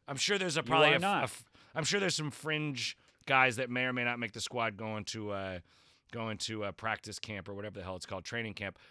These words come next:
Speaker 1: All right, so we'll be moving on to the Kawhi Leonard coveted three position, the one that we lacked for so many years. "Oh, we need a wing. Oh, we need a wing." Well, we get one of the greatest to ever do it.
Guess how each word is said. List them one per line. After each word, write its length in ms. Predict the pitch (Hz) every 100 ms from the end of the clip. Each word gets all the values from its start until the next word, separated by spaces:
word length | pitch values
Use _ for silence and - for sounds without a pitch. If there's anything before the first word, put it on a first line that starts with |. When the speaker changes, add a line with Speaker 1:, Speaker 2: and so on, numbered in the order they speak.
| -
Speaker 1:
All 60 | 170
right, 120 | 160
so 120 | 175
we'll 120 | 165 147
be 100 | 147
moving 380 | 156 175 165
on 240 | 147 135 127
to 180 | - 127
the 300 | 113 113 101
Kawhi 380 | - 123 120
Leonard 280 | 117 113 104
coveted 560 | - 117 107 107 101 87 - - -
three 320 | - 135 135
position, 480 | 131 131 123 - 131
the 80 | 117
one 220 | 113 123
that 120 | 123
we 240 | 113 117 104 - _ _ -
lacked 340 | 131 131 -
for 160 | - 131
so 340 | - 202 180
many 280 | 131 113 107
years. 340 | 104 104 92 104 - 143
"Oh, 200 | 175 170
we 180 | 156 156
need 160 | 160
a 60 | 147
wing. 340 | 127 151 139 160
Oh, 200 | 196 170
we 100 | 151
need 160 | 143
a 60 | 135
wing." 240 | 135 131
Well, 100 | 123
we 120 | 117
get 220 | 104 127 113
one 120 | 110
of 40 |
the 60 | 104
greatest 360 | 107 107 101 -
to 80 |
ever 180 | 104 101
do 220 | 98 107
it. 120 | 101